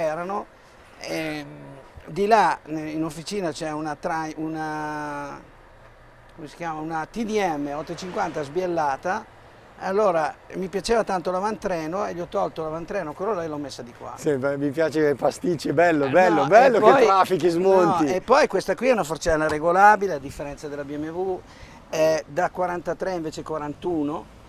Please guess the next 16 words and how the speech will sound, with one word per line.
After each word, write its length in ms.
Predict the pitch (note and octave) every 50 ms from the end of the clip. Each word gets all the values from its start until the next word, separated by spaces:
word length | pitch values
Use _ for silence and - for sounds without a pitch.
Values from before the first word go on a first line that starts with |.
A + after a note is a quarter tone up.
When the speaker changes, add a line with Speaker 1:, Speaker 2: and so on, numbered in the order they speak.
| - - - -
Speaker 1:
quindi 320 | - - E3+ F3 E3 D3+ D3+
è 80 | D3 C#3+
più, 480 | - E3 F3 E3+ E3+ E3 E3 D#3+ D#3+ D#3+ - - - - - -
è 160 | - - - D3+
più 180 | - E3+ E3+
rigida. 560 | E3 F3 F#3+ F3 C#3+ C3+ C#3 B2 C#3+ D3 - - _ _ _ _ _ _ _ _ _ _ _ _
E 260 | - D3+ D3+ D3 C#3+
poi 160 | - - G#3 G3
mi 100 | E3+ D3
piacerebbe 520 | - E3+ D#3 - E3+ E3+ F3+ F3 D#3+ D#3+
farti 280 | - - E3+ D#3 C#3+ D#3+
capire 540 | D3+ E3+ D#3 - F#3+ F#3 F3 E3+ E3 D#3+
anche, 380 | D#3+ D#3+ E3 D#3 - - D#3+ -
o 160 | - E3+ E3 D#3+
spiegarti 540 | - - - - D#3+ F3 F#3 F3 - -
altre 160 | E3+ - -